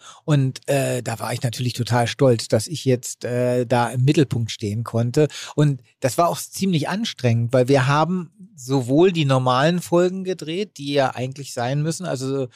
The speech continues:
fünf Folgen pro Woche, die davor waren und auch die danach waren. Und dann noch das Special dazu. Also das war eine ziemliche Knochenarbeit.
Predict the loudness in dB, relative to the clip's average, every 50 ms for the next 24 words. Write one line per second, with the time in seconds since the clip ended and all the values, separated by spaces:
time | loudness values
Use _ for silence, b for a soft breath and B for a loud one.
0 | b b b 0 2 2 2 2 2 2 4 4 4 4 2 -4 -2 0 0 2
1 | 2 2 2 2 2 0 0 B B B B B B B B B -2 0 2 4
2 | 2 2 2 2 4 4 4 6 4 4 4 2 0 -2 -2 -2 -2 -2 -2 -6
3 | -8 -8 -12 -4 0 0 0 2 2 0 0 -2 -4 -8 -8 -6 -6 -6 -6 -8
4 | -12 -14 -4 0 2 4 4 2 2 2 2 4 4 4 2 0 0 -2 -2 -2
5 | -2 -2 -4 -4 -2 0 -2 -2 -2 -4 -8 -6 -2 -2 -2 0 0 -2 -2 -2
6 | 0 0 0 0 0 -2 -6 -6 -6 -6 -4 -6 -6 -4 -2 0 0 0 -2 b
7 | b b b -12 -2 0 2 2 2 0 0 -4 -8 -10 -6 -2 -2 -2 -2 -2